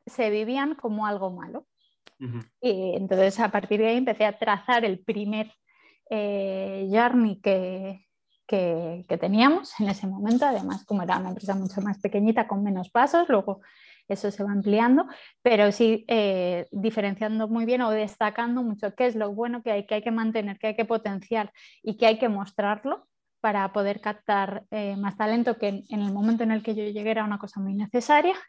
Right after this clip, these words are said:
Speaker 1: y qué cosas hay que resolver con urgencia para que la gente no se vaya. Eh, y así es, es como lo empezamos a construir.
Speaker 2: Ujú.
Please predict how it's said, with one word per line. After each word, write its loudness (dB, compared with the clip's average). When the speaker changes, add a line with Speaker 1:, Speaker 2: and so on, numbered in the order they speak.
Speaker 1:
y 2
qué 2
cosas 0
hay 0
que -2
resolver -2
con -2
urgencia -4
para 0
que -2
la -2
gente -2
no 0
se -2
vaya. -6
Eh, -8
y -4
así -2
es, -2
es -8
como -4
lo -4
empezamos -6
a -8
construir. -8
Speaker 2:
Ujú. -16